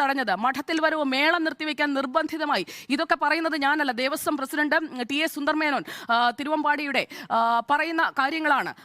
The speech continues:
മാത്രമല്ല, നഗരത്തിലെ റോഡുകളെല്ലാം ബാരിക്കേഡ് വെച്ചങ്ങ് അടയ്ക്കുകയാണ്. പൊതുജനങ്ങൾക്ക് എഴുന്നള്ളത്ത് കാണാൻ കഴിയാത്ത രീതിയിലുള്ള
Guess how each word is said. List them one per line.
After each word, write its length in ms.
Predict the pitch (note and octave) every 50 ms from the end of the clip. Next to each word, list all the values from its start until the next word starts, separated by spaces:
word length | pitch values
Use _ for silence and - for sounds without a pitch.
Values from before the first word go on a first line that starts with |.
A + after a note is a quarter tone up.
| - A#3
മാത്രമല്ല, 420 | C4 D#4 - F#4 F4+ F4 F4 E4+
നഗരത്തിലെ 540 | E4 C#4 C4 C4 D#4+ F4 - - F4+ F#4 F4
റോഡുകളെല്ലാം 680 | D#4 D4 E4 F4+ F#4 E4+ F4 E4+ D#4+ E4 E4+ E4+ E4
ബാരിക്കേഡ് 560 | B3+ A#3 B3 C4 D#4 E4+ F4 - F4 E4+ F4 E4
വെച്ചങ്ങ് 280 | D#4 - E4 D4+ C#4+
അടയ്ക്കുകയാണ്. 560 | C4+ C4 C#4 - - E4+ D4 D#4 C4+ A3+ G#3+
പൊതുജനങ്ങൾക്ക് 720 | A3 - D4 D4+ D4 F4+ F4+ F4+ E4+ E4 E4 D#4 - - D4+
എഴുന്നള്ളത്ത് 560 | D4 D#4 E4+ E4+ E4+ F4 E4+ E4+ E4+ - D4+ C#4+
കാണാൻ 300 | D4 C#4+ D4 D4 D#4 D#4+
കഴിയാത്ത 760 | - - - - - C#4+ C#4 D#4 E4+ F4 E4+ E4+ E4+ - E4
രീതിയിലുള്ള 440 | D4 D4 D4 C4+ C#4+ C4+ C#4 C#4+